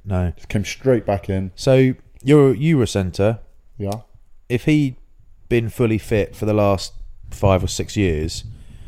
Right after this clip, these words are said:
Speaker 1: would he have a load of England caps? Or is he,
Speaker 2: Well, he
Speaker 1: is he just pretty good and we think he's better 'cause he's injured a lot?
Speaker 2: Quite possibly, because he's very similar, his sort of style of play, to, I think, Jonathan Joseph.
Speaker 1: Yeah.
Speaker 2: You know, both very agile on the feet, both fast, good outside break, um,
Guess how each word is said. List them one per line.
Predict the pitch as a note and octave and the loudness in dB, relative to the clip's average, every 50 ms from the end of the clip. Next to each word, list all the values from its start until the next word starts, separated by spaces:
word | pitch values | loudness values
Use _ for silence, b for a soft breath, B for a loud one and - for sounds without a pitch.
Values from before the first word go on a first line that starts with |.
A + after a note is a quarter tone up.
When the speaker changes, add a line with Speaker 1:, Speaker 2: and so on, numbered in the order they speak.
| B B B B B B | B B B B B B
Speaker 1:
would | A2+ A2+ G#2+ | 2 4 4
he | G#2+ G#2+ | 6 4
have | G2 F#2+ | 4 4
a | G2 | 4
load | G2+ G2 G2 | 4 4 4
of | F#2+ | 2
England | G2 F2+ E2+ D#2+ D#2+ - | 0 0 0 -4 -6 -4
caps? | - D#2 D2+ - - - - - - - | -4 -6 -6 -6 -10 -14 -14 -16 -8 -4
Or | F#2 F2+ F2+ F2 F2+ | 0 0 2 2 2
is | E2 F2 | 0 0
he, | F2 F2+ F2 F2 E2 b b b b b b b | 0 0 0 0 -2 b b b b b b b
Speaker 2:
Well, | G3+ G#3 | 0 2
he | - - | 4 4
Speaker 1:
is | A2 | 6
he | C3 B2 | 6 6
just | A2 C#3 - - - | 6 4 2 6 6
pretty | C#3+ C3 B2 A2 | 8 8 8 8
good | A#2 A2+ G#2+ | 6 6 4
and | G#2+ | 6
we | A#2 A#2 | 4 4
think | - - B2 F#2+ | 4 2 2 0
he's | A2 - | -2 0
better | - A#2 G#2 G#2+ | 2 4 4 4
'cause | G2 - | 2 0
he's | A2+ G2+ G2 | -4 -4 -2
injured | G#2+ G#2 F#2 F#2+ F2+ | -2 0 0 2 2
a | |
lot? | F2 E2 E2 - | 2 0 0 0
Speaker 2:
Quite | - A#3 G3+ - | 0 0 0 2
possibly, | - F#3+ F#3 - C3+ A#2 G2+ G2 | 2 2 2 2 -2 -2 -2 -2
because | F#2 - A#2+ - C#3 C3+ C3 B2+ B2 - - - | 0 -2 -6 -2 0 -2 0 -2 -4 -8 -12 -8
he's | B2 D3 D3 D3 C#3+ C3+ - - - - | -4 -2 -2 -2 -2 -4 -8 -12 -16 -6
very | - F3+ F3 E3+ D#3+ C3+ | -2 0 2 2 0 -2
similar, | - D#3 C#3+ A#2+ G#2 G2 G2 F#2+ - - - - | -2 -4 -2 -2 0 -2 -2 -2 -6 -10 -20 -12
his | - A2+ C3 B2+ | -6 -6 -6 -6
sort | - A#2 | -6 -8
of | A2 - | -8 -6
style | - B2+ A#2+ A2+ A2 | -2 0 0 0 0
of | - | 0
play, | - A2+ G2 F#2 E2+ | -2 -2 -2 -2 -2
to, | - A2 G2 | -2 -2 -2
I | A2 A2 | -2 -2
think, | - - G2+ F#2 F2 - | -2 -4 -6 -8 -8 -8
Jonathan | - G#2 G2 F2+ G2 F2 | -8 -8 -8 -6 -8 -6
Joseph. | - F#2 F#2 - - D#2+ E2 - - - - - - _ - - - - | -6 -6 -6 -6 -8 -12 -12 -12 -16 -20 -20 -20 -20 _ -20 -20 -16 -6
Speaker 1:
Yeah. | G#2+ A2 G#2+ G#2 G2+ - - | -2 0 0 0 0 -2 -2
Speaker 2:
You | A#2 | -2
know, | G#2+ G#2 | -2 -2
both | - - B2 A#2 - | 0 0 0 0 2
very | - A#2+ A2 A2 | 2 4 4 6
agile | A2 A2+ A2 - B2 A2 G#2 | 6 4 2 0 -2 -4 -4
on | G2+ | -4
the | G2 | -6
feet, | - - A#2 G#2+ - - | -6 -6 -8 -8 -8 -2
both | - A#2 A2 G#2 - | 0 0 0 0 -2
fast, | - - A#2 A2 A2 A2 G#2+ - - | 0 2 2 4 4 2 0 -2 -6
good | A#2+ A2+ | -2 0
outside | A2 G2 F#2 - G#2+ G2+ F2+ - | 0 -2 -2 -4 -6 -6 -6 -2
break, | - A2 G#2+ G#2 G2+ - - - b b b b b b b b b b b - | 0 2 2 2 0 -2 -8 -20 b b b b b b b b b b b -2
um, | A2+ A2+ A2 A#2 A2+ A2 | 0 2 2 0 -2 -6